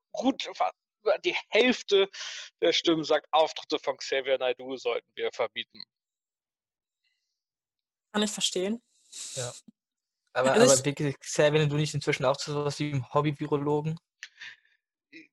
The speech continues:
Speaker 2: Ja,
Speaker 1: Ja,
Speaker 2: und
Speaker 1: oder ein
Speaker 2: das
Speaker 1: Antivirologen,
Speaker 3: Also
Speaker 1: ich
Speaker 3: er scheint
Speaker 1: weiß
Speaker 3: ja zu
Speaker 1: es
Speaker 3: wissen,
Speaker 1: nicht.
Speaker 3: dass es Viren nicht gibt.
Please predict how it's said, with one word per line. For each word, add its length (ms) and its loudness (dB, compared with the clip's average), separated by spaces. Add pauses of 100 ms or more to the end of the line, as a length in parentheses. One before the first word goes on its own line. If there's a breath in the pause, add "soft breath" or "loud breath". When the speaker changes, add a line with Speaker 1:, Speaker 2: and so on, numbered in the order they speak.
(100)
Speaker 2:
Ja, 240 8
Speaker 1:
Ja, 80 6
Speaker 2:
und 80 8
Speaker 1:
oder 180 8
ein 60 2
Speaker 2:
das 100 -2
Speaker 1:
Antivirologen, 760 2
Speaker 3:
Also 140 0
Speaker 1:
ich 100 0
Speaker 3:
er 60 4
scheint 220 6
Speaker 1:
weiß 80 4
Speaker 3:
ja 40 -4
zu 60 0
Speaker 1:
es 40 0
Speaker 3:
wissen, 100 0
Speaker 1:
nicht. 80 4
Speaker 3:
dass 100 2
es 120 0
Viren 160 4
nicht 140 2
gibt. 320 0